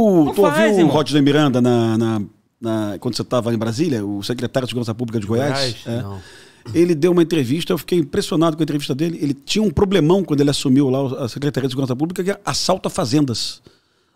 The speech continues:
Speaker 2: As gangues armadas invadiam a fazenda com sete, oito bandidos com fuzis, né? Eis que os fazendeiros começaram a comprar armas. Não tô falando de M S T, não, pelo amor de Deus. Tô
Speaker 1: Uhum.
Speaker 2: falando de, de novo cangaço invadindo fazenda.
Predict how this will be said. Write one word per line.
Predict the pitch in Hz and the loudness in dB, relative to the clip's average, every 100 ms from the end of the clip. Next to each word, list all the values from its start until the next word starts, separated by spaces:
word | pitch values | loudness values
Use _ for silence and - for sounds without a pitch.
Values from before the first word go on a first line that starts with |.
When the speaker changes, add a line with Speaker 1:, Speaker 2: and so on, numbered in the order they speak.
| - | -8
Speaker 2:
As | 117 | -2
gangues | - 165 160 | 2 2 4
armadas | 143 117 147 156 | 2 4 4 2
invadiam | 147 139 113 131 | 2 2 0 0
a | 135 | -2
fazenda | 127 104 139 151 | -2 0 0 -2
com | - 120 107 | -2 -2 -2
sete, | - - 139 131 | -4 -2 -2 0
oito | 131 127 | -2 0
bandidos | 120 120 113 | 0 0 -4
com | 131 | -6
fuzis, | - 117 101 180 160 | -4 -4 -2 -2 -2
né? | 170 - _ _ _ _ _ _ _ _ | -6 -6 _ _ _ _ _ _ _ _
Eis | 208 226 | 0 0
que | - 170 | 2 2
os | 156 | 2
fazendeiros | 165 156 143 156 | 2 2 4 2
começaram | - 156 123 147 | 0 -2 -2 -4
a | |
comprar | 143 131 139 | -2 -2 0
armas. | 127 160 170 117 | -2 0 -2 -2
Não | |
tô | 160 220 | -2 -2
falando | 208 208 | 0 0
de | 175 | 0
M | 196 | 0
S | - | -2
T, | 131 175 | -2 2
não, | 147 147 | 2 2
pelo | 107 | 0
amor | 131 | 0
de | 160 | 0
Deus. | 139 143 | 2 2
Tô | 147 | 0
Speaker 1:
Uhum. | |
Speaker 2:
falando | 139 143 165 | 0 0 2
de, | 175 143 - - - _ - | 0 -2 -4 -20 -20 _ -8
de | 113 131 110 101 | 0 2 4 2
novo | 110 165 170 | 4 2 2
cangaço | 160 123 139 170 180 | 0 0 0 -2 -2
invadindo | 147 165 | 0 0
fazenda. | 165 175 131 131 | -2 -2 -2 -2